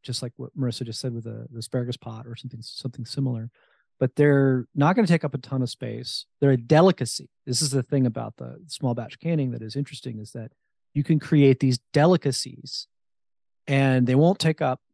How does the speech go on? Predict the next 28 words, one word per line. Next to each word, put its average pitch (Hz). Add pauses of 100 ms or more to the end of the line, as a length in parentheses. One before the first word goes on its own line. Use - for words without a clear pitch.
(100)
a 139
much - (100)
spot -
in 127
your, 113
in 123
your 110 (180)
fridge. 156 (760)
And 131
they 139 (140)
add 180
so 175
much - (180)
to 156
your, 120 (580)
you 123
know, 113
to -
your 120
life, 127
really. 143
I 117
mean, 131
one, 139
a 143
good 139
example 131
are 120